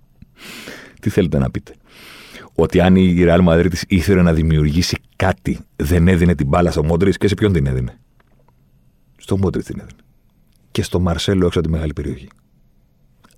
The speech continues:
Αυτή ήταν η φάση. Στα καλά χρόνια της Ρεάλ.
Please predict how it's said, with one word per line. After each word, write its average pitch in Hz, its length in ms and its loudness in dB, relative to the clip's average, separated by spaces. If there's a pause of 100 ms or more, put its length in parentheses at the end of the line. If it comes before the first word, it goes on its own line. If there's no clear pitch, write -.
Αυτή - 280 -6
ήταν 71 200 -8
η 64 40 -14
φάση. - 280 -16 (1040)
Στα - 160 -10
καλά 65 260 -6
χρόνια 64 260 -8
της 64 100 -12
Ρεάλ. 62 240 -8